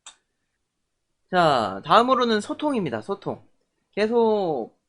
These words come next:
그 쌤이 배우랑 관객 뭐 이런 것들의 상호작용 이런 것들을 집중해서 이야기를 하고 반복해서 이야기를 하고 있는데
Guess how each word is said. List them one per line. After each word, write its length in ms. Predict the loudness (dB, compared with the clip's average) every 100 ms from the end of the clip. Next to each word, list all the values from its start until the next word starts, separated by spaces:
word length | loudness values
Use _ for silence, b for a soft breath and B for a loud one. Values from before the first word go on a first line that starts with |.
| _
그 160 | -12 -10
쌤이 640 | -6 -6 -4 -4 -6 -8
배우랑 600 | -4 -2 0 0 -2 -2
관객 580 | -6 -4 -4 -2 -4 -6
뭐 160 | -6
이런 200 | -4 -4 -6
것들의 840 | -8 -8 -6 -6 -6 -8 -8 -10
상호작용 640 | -10 -10 -8 -6 -6 -8
이런 140 | -8 -8
것들을 420 | -6 -6 -6 -6
집중해서 1080 | -12 -12 -8 -6 -4 -6 -8 -10 -10 -10 -10
이야기를 380 | -6 -8 -6 -8
하고 180 | -8
반복해서 440 | -12 -14 -16 -18 -14
이야기를 360 | -14 -14 -14
하고 180 | -14 -12
있는데 500 | -12 -12 -10 -10 -10